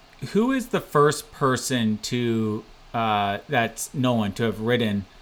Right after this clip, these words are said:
about Athens? When did they, when was it, and what did they write?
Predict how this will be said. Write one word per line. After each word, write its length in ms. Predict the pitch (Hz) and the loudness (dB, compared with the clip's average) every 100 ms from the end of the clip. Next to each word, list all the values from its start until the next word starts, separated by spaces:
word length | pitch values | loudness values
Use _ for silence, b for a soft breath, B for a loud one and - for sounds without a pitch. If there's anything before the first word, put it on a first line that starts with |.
| B B B | B B B
about 360 | 135 120 127 123 | -2 4 6 6
Athens? 680 | 104 95 - 101 98 - - - - - - - | 4 2 -2 -2 -2 -4 -12 -20 -20 -20 -20 -8
When 340 | 117 131 147 | 0 2 2
did 160 | 160 143 | 2 2
they, 420 | 139 127 117 113 - - - - | 2 4 2 0 -6 -20 -20 -4
when 260 | 127 139 | 2 4
was 280 | 127 131 113 | 6 4 4
it, 140 | 107 101 | 0 0
and 160 | 110 | 0
what 100 | 117 | 2
did 120 | 127 113 | 0 0
they 120 | 101 | 0
write? 260 | 107 98 | 0 -2